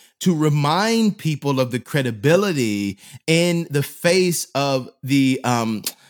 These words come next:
um, of the scrutiny. And people, tr-, because whenever there's scrutiny for, on a brand, especially in America, when the media is going at it,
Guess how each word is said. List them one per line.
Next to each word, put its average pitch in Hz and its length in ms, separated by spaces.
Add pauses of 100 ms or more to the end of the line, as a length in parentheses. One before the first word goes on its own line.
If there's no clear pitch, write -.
(160)
um, 135 160
of 147 140
the 147 60
scrutiny. 202 840
And 151 180
people, 202 300
tr-, - 180
because 190 380 (140)
whenever 240 680 (220)
there's 160 240
scrutiny 107 840 (480)
for, 170 260
on 165 120
a 135 60
brand, 104 760 (1040)
especially 202 720
in 160 80
America, 131 760 (280)
when 151 260
the 139 100
media 156 640
is 123 160
going 127 400
at 113 260
it, 98 260